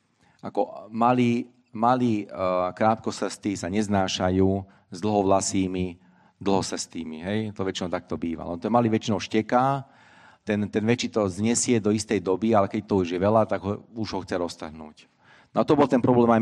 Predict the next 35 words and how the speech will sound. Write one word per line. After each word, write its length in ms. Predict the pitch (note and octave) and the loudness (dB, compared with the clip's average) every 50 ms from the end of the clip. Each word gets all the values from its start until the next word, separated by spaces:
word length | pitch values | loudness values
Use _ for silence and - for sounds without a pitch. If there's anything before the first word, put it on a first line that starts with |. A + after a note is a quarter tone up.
| A2+ G#2+ | 4 4
medzi 100 | G#2+ G#2 | 2 2
nami. 320 | G#2 G#2 G2 F2+ F2 D#2 - - _ _ _ _ _ _ _ _ _ _ _ _ | 2 2 2 2 -2 -8 -12 -16 _ _ _ _ _ _ _ _ _ _ _ _
Hej? 260 | - G#2+ A2+ A#2 A2 G2 | -16 -14 -12 -10 -6 -4
Že 40 | G#2 | -4
on 140 | G#2+ A#2 A#2+ | -2 0 0
bol 80 | A#2+ | -2
taký 320 | A2+ - A#2 A2+ - - F2 | 0 -2 -4 -6 -6 -8 0
malý, 480 | F#2+ A2 A#2+ C3 C#3 C#3 C#3+ C#3 C3 - _ _ _ _ _ _ _ | 2 2 2 2 2 0 -2 -4 -8 -12 _ _ _ _ _ _ _
uštekaný, 960 | G#2+ G#2+ F#2+ - - C#3+ B2+ B2+ - B2+ B2+ C3 C3 C3 C3+ C#3 C#3 B2+ - _ _ _ _ _ _ _ _ _ _ _ _ _ _ _ _ _ _ _ | -2 0 0 2 0 0 0 2 2 2 2 2 0 -2 -2 -4 -6 -10 -12 _ _ _ _ _ _ _ _ _ _ _ _ _ _ _ _ _ _ _
no 240 | - G2+ G#2 G#2+ G2+ | -2 2 4 4 4
a 80 | G2+ | 4
samozrejme, 480 | G2+ B2+ A#2+ B2 A#2+ A2+ A2+ A2+ A2 A2 | 4 4 2 4 4 4 2 2 2 2
že 480 | G#2 F#2 G2+ F#2+ F#2+ F#2+ - - F#2+ G2+ | 0 2 2 2 2 2 -2 -6 -12 -10
keď 160 | - - G#2 G2+ | -6 -6 -6 -4
už 100 | G2+ G2 - - - - - - | -4 -4 -4 -4 -6 -8 -10 -14
v 120 | - - - - | -18 -18 -16 -6
kuse 320 | - C3+ B2+ - B2+ G#2+ | -4 -4 -2 2 2 4
len 240 | G2+ G2+ G2 F#2+ - | 4 4 2 0 -2
takto 240 | G#2 G#2 - A#2 A2 | -4 -2 0 0 0
dokázal 400 | A#2 - A#2+ A#2 A2 A2+ A2 G#2+ | 0 2 2 2 4 4 2 2
komunikovať, 720 | - A2+ G#2+ G#2+ G#2+ A2+ A2 - - A#2+ A2+ A#2 A#2 A2+ - - | 4 0 0 2 2 0 0 0 2 2 4 4 2 2 0 -4
tak 120 | G2+ F2+ - - | -4 -4 -4 -6
ma 160 | G2 F#2+ F#2+ F#2 | -2 -2 0 0
to 80 | G2 | 0
dokázalo, 580 | F2+ F#2+ G2 - G#2 F#2+ F#2 F#2 F#2 F#2 F2+ F2 F2+ | 0 0 0 2 2 0 2 2 2 2 2 2 0
e, 40 | - - - - - - F#2 F2+ F2 F2 E2+ | -2 -8 -18 -20 -14 -10 -8 -6 -6 -6 -4
riadne 400 | E2+ F2+ G2+ G#2 G#2 G2 G2 F2+ | 0 2 2 2 2 0 -2 -4
vytočiť. 560 | E2+ F2 E2+ G2+ G2+ - - C3+ C#3+ - - _ _ _ _ _ _ _ _ _ _ _ _ _ _ _ _ _ _ _ _ | -4 -6 -4 -6 -6 -4 -4 -6 -8 -8 -14 _ _ _ _ _ _ _ _ _ _ _ _ _ _ _ _ _ _ _ _
A 80 | - F#2+ - | -10 0 2
to 80 | A#2+ | 2
už 160 | A#2+ A2+ A#2 - | 2 2 2 -2
pozor 240 | D#3 D3 B2+ A#2 | -2 0 2 2
na 160 | G#2+ G#2 G#2 G#2 | 2 2 0 0
to, 400 | G#2 - A#2+ A#2+ A#2+ - - - _ | 2 4 4 4 4 2 -2 -10 _
už, 320 | B2 G#2 G2 - - - | -10 -10 -8 -8 -10 -12